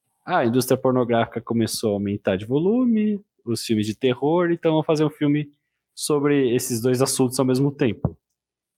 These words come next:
E ainda tem, acho legal as metalinguagens que tem, né? Que é tipo,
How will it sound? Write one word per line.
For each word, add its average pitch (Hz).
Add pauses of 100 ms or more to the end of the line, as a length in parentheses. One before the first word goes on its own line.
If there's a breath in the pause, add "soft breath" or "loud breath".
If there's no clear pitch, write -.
(140)
E 101
ainda 110
tem, 123
acho 123
legal 117
as 110
metalinguagens 117
que 107
tem, 95
né? 87
Que -
é 90
tipo, -